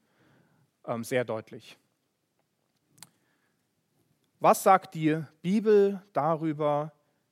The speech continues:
wer ein Christ ist? Ich denke, das ist viel wichtiger als das, was Menschen darüber sagen. Ja? Bist du ein Christ, wenn es in deinem Pass steht? Ich habe Christen getroffen aus, äh, Syrien, die hatten Muslimen in ihrem Pass stehen,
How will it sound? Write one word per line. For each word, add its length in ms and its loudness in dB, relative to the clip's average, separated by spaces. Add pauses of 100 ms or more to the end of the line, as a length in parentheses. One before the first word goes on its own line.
(220)
wer 240 -2
ein 100 -6
Christ 320 -10
ist? 160 -20
Ich 80 -18
denke, 160 -8
das 140 -10
ist 120 -18
viel 260 -8
wichtiger 380 -6
als 160 -8
das, 220 -8
was 120 -10
Menschen 400 -6
darüber 300 -14
sagen. 360 -20
Ja? 200 -12
Bist 240 -16
du 60 -10
ein 120 -8
Christ, 380 -8 (380)
wenn 120 -6
es 120 -12
in 60 -10
deinem 140 -6
Pass 240 -10
steht? 340 -12 (720)
Ich 160 -12
habe 140 -6 (160)
Christen 320 -10
getroffen 520 -8 (580)
aus, 920 -4 (200)
äh, 120 -10
Syrien, 580 -4 (480)
die 120 -2
hatten 240 -2
Muslimen 480 -2
in 60 -8
ihrem 120 -4
Pass 260 -10
stehen, 380 -10